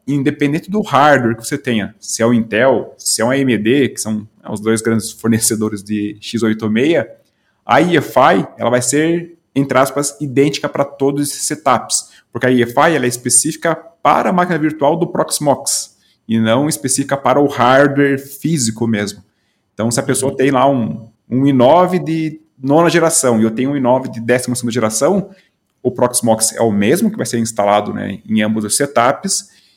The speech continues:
Speaker 1: e daí a gente consegue instalar o mac O S virtualizado com uma E F I específica para o Proxmox, independente da geração ali do processador,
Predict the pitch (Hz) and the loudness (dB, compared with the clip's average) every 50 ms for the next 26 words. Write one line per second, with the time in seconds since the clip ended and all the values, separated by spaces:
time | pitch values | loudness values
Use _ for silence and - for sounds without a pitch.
0 | _ _ - 170 170 165 165 - 156 - 135 139 - - 139 131 135 139 135 123 | _ _ -4 -2 0 0 -2 -2 -4 -4 -4 -6 0 0 2 4 6 4 4 4
1 | 123 123 123 - 120 120 117 117 113 127 127 123 127 120 117 110 104 110 110 120 | 2 0 2 2 0 0 0 0 0 -2 -2 0 -2 -2 -2 0 2 2 2 2
2 | 123 117 107 101 104 - _ _ _ _ - 117 120 117 117 113 110 110 107 107 | 2 0 -4 -6 -8 -14 _ _ _ _ -4 -2 -2 2 2 2 4 4 2 0
3 | 110 - - 110 117 123 120 - - - 113 - - - 147 143 - - 160 156 | -2 -2 0 2 2 2 0 -2 -4 -6 -6 -6 -4 -6 -6 -8 -6 -10 -10 -10
4 | - _ _ _ 131 135 165 196 - 185 - 165 170 165 - - 143 120 113 113 | -10 _ _ _ 2 2 2 2 -2 -2 -2 -2 -2 -2 -4 -2 0 0 0 0
5 | - - - - 120 123 120 120 120 123 120 113 113 123 131 - 143 131 123 123 | -4 -6 -4 -4 -4 -2 -2 0 0 0 0 0 0 -2 -2 -4 -2 -2 -2 0
6 | 120 131 117 123 117 - - 120 120 117 113 110 117 117 - 117 - - - 127 | 0 0 0 0 -2 0 -2 0 0 0 -2 -4 -4 -6 -8 -8 -6 -4 -2 0
7 | 117 104 98 - | 0 0 0 -2